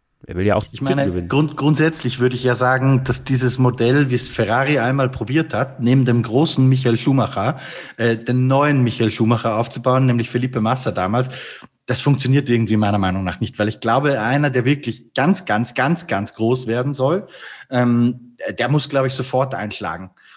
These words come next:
Speaker 2: Und der muss auch sofort den Teamkollegen schlagen. Das heißt, so wie es Hamilton ja auch gemacht hat, ja. Der kam neben Alonso, vermeintlich unüberwindbare Hürde und war sofort auf Augenhöhe. Ähm, wenn Russell im Mercedes sitzt, neben Lewis Hamilton und er, er möchte wirklich der große Nachfolger werden,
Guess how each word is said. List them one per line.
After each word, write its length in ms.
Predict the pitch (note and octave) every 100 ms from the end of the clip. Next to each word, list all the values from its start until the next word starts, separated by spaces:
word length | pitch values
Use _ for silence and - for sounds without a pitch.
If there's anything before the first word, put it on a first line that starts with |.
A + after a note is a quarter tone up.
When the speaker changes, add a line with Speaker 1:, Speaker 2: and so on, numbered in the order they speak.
| _
Speaker 2:
Und 160 | G#2 B2
der 60 |
muss 180 | C3 C3
auch 80 | -
sofort 400 | A#2+ - C#3 B2+
den 80 | A2+
Teamkollegen 480 | C3 B2+ A2 G2
schlagen. 380 | G2 F2+ E2 E2+ -
Das 140 | - A2+
heißt, 280 | A2 - D3
so 180 | B2+ E3
wie 40 |
es 100 | D#3+
Hamilton 280 | D3+ D#3 D3
ja 100 | C3
auch 100 | C#3
gemacht 300 | A2+ F#2+ -
hat, 140 | F2 -
ja. 180 | A2 B2+ E3 - -
Der 60 | G#2+
kam 260 | B2 B2+
neben 200 | C3 D#3
Alonso, 480 | C3+ B2 D3+ D#3 D#3+
vermeintlich 480 | D3+ A#2 B2+ C3+ D3+
unüberwindbare 720 | D3 C#3 C3 C3+ C#3 B2+ A#2+
Hürde 240 | C#3 D3+
und 80 | B2+
war 100 | B2+
sofort 440 | B2+ B2 C3+ C3+ C3
auf 100 | -
Augenhöhe. 540 | G2+ G#2+ G2 F#2 F2+ _ - - -
Ähm, 240 | A2 G#2+ A#2
wenn 240 | D3 E3+
Russell 420 | C3+ C3+ - C#3+
im 160 | C#3 C3+
Mercedes 400 | B2+ C3 C3+ -
sitzt, 220 | C3 -
neben 200 | C3 C#3
Lewis 220 | C3 B2+
Hamilton 380 | C3+ C#3+ C3 A#2
und 160 | A2+ A2+
er, 160 | A2+ A2+
er 120 | G#2+
möchte 360 | A#2+ C3 - B2+
wirklich 360 | C3+ B2+ -
der 220 | B2 C3
große 400 | B2 A#2 B2+ B2+
Nachfolger 520 | A2+ B2 - A#2+ G#2+ A2+
werden, 360 | C3 A2 C3